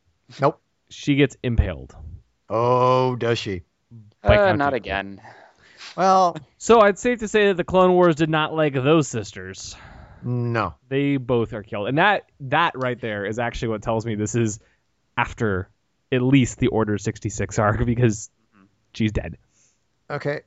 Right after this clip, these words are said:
Speaker 1: so I think you may wanna cut this 'cause this may be bad. So can you say that Count Dooku had a two-for-one special? That was bad.
Speaker 3: Uh,
Speaker 1: Cut it.
Speaker 3: that was
Speaker 1: Please, cut it. That was bad.
Speaker 3: Nope,
Speaker 1: That
Speaker 3: gotta keep it in now.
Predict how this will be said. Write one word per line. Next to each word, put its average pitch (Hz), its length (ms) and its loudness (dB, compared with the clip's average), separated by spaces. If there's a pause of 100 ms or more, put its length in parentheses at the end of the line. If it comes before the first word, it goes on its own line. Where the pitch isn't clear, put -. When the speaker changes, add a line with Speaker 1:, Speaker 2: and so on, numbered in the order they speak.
(160)
Speaker 1:
so 147 500 0 (460)
I - 100 0
think 123 180 -2
you 123 60 0
may 123 120 2
wanna 113 200 0
cut 120 200 -2
this 113 140 -8
'cause 107 140 -14
this 107 220 -8
may 113 120 -4
be 104 120 -6
bad. 107 360 -2
So 117 200 -2
can 123 180 -4
you 123 120 -2
say 127 260 4
that 101 200 0 (320)
Count 127 280 -2
Dooku 127 320 2
had 117 140 2
a 101 40 -2
two-for-one 123 480 -2
special? 135 460 -6 (2750)
That 131 80 0
was 120 120 4
bad. 113 260 -2
Speaker 3:
Uh, 85 200 -16
Speaker 1:
Cut 143 160 4
it. 113 60 0
Speaker 3:
that 113 160 -2
was 104 80 -4
Speaker 1:
Please, 139 240 -2
cut 143 220 4
it. 101 160 -4
That 139 100 2
was 139 140 2
bad. 113 340 -2 (840)
Speaker 3:
Nope, 190 180 2
Speaker 1:
That 143 160 4
Speaker 3:
gotta 147 120 4
keep 151 140 -6
it 135 60 -4
in 123 100 -2
now. 104 260 -6